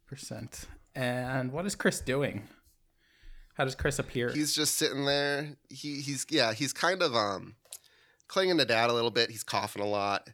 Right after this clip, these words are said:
Speaker 2: um, crying.
Speaker 1: Okay, he's crying.
Speaker 2: Everyone's crying.
Speaker 1: Is he making,
Speaker 2: You're crying,
Speaker 1: making
Speaker 2: probably.
Speaker 1: tears?
Speaker 2: Um, he is making tears.
Speaker 1: Great. Okay. Um,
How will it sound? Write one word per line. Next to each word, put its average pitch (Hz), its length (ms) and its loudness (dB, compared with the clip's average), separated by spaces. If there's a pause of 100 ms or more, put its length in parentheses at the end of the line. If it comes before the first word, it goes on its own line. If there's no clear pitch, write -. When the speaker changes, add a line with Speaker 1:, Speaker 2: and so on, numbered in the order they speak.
(320)
Speaker 2:
um, 92 640 -10 (1000)
crying. 101 720 0
Speaker 1:
Okay, 269 220 -4 (260)
he's 160 120 -4
crying. 139 400 4
Speaker 2:
Everyone's 92 400 -8
crying. 92 400 -4
Speaker 1:
Is 95 60 0
he 139 60 4
making, 131 300 4
Speaker 2:
You're 135 140 6
crying, 98 260 4
Speaker 1:
making 135 280 4
Speaker 2:
probably. 147 140 2
Speaker 1:
tears? 156 480 2 (1500)
Speaker 2:
Um, 110 220 2
he 127 120 2
is 185 160 0
making 92 240 -2
tears. - 340 -10
Speaker 1:
Great. - 140 2 (380)
Okay. 131 260 -2 (400)
Um, 127 580 2